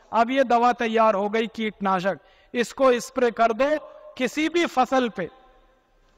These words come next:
तो अड़तालीस घंटे माने दो से तीन दिन में सारे कीट खत्म कर देता है।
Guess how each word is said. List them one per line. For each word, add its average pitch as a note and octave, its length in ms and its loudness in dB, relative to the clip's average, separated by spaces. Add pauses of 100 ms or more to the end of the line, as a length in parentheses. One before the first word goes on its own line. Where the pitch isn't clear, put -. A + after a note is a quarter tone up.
(360)
तो A3+ 80 4
अड़तालीस B3 720 4
घंटे A3+ 360 2
माने A3 280 2
दो G#3+ 220 4
से A#3+ 180 2
तीन C4 340 0
दिन A#3 120 2
में A#3 240 2
सारे A3+ 440 2
कीट B3+ 380 -4
खत्म G3+ 360 -2
कर F3+ 160 -2
देता F#3+ 320 0
है। E3+ 160 -2